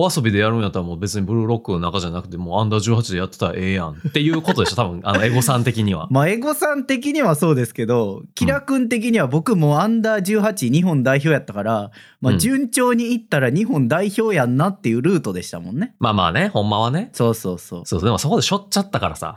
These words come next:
Speaker 1: なんか、
Speaker 2: <laughs> しょわされてたよ。
Speaker 1: 軽い気持ちでギャンブルしちゃったから、自分の将来を。
Speaker 2: <laughs> あ、もうあそこから帰りますって言える雰囲気なかったもん。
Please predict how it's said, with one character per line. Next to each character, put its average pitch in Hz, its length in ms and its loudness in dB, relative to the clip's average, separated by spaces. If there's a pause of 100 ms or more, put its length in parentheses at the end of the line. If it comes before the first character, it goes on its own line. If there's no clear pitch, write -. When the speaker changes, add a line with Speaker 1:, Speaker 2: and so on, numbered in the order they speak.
(140)
Speaker 1:
な 90 100 -6
ん 85 80 -8
か、 - 140 -8 (180)
Speaker 2:
<laughs> - 180 -20
し - 200 -10
ょ 208 100 0
わ - 100 0
さ 175 100 2
れ 196 160 2
て - 0 -
た 262 140 0
よ。 - 0 -
Speaker 1:
軽 190 80 2
い - 80 0
気 - 0 -
持 165 60 -4
ち - 20 -
で 147 80 2
ギ 151 80 2
ャ 170 120 2
ン 143 40 2
ブ 101 80 0
ル 87 80 -2
し - 100 -4
ち - 60 -4
ゃ 113 40 -2
っ - 60 -6
た 101 80 -10
か 98 100 -6
ら、 80 80 -8
自 85 140 -6
分 92 140 -2
の 92 140 2
将 104 240 2
来 80 200 -6
を。 76 140 -16 (340)
Speaker 2:
<laughs> - 360 -6
あ、 110 160 -10 (140)
も 175 180 2
う - 20 4
あ 123 100 2
そ 262 160 0
こ 269 140 -2
か 156 120 0
ら 113 120 -2
帰 208 220 0
り 269 80 0
ま 262 140 0
す 269 80 -6
っ - 20 -20
て 135 80 0
言 147 120 4
え 185 40 2
る 175 100 2
雰 220 120 2
囲 240 80 0
気 - 120 -2
な 147 120 0
か 302 120 -2
っ 277 100 -6
た 220 120 0
も 202 100 -6
ん。 143 120 -8